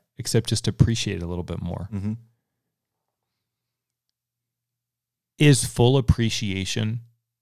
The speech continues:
Speaker 1: burning it out at a hundred and sixteen years old?
Speaker 2: Maybe.
Speaker 1: I know where you're going with dark. I hear you.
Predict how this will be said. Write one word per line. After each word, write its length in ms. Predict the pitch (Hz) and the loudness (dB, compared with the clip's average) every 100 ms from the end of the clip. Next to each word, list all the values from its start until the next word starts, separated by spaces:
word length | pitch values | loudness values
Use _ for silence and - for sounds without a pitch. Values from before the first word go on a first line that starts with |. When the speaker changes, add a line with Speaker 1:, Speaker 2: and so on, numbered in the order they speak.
| _ _ _ _ _ _ _ _ | _ _ _ _ _ _ _ _
Speaker 1:
burning 320 | - 110 107 98 | 0 2 4 0
it 100 | 90 | 0
out 200 | 87 87 | -2 -2
at 100 | 87 | -4
a 60 | |
hundred 240 | 82 90 90 | -4 -4 -2
and 120 | 90 | -4
sixteen 400 | - - - 92 | -6 -6 -4 -4
years 180 | 87 87 | -4 -4
old? 260 | 85 90 - _ _ _ _ _ _ _ - | -6 -8 -12 _ _ _ _ _ _ _ -14
Speaker 2:
Maybe. 380 | 107 95 101 - _ _ _ _ _ _ _ _ _ _ _ _ - | -12 -10 -12 -14 _ _ _ _ _ _ _ _ _ _ _ _ 2
Speaker 1:
I 80 | |
know 100 | 120 | 6
where 80 | 123 | 6
you're 80 | 113 | 6
going 140 | 104 | 4
with 160 | 98 - | 2 0
dark. 300 | 92 78 - | -2 -2 -6
I 80 | - | -4
hear 140 | 98 85 | -2 -2
you. 140 | 82 | -4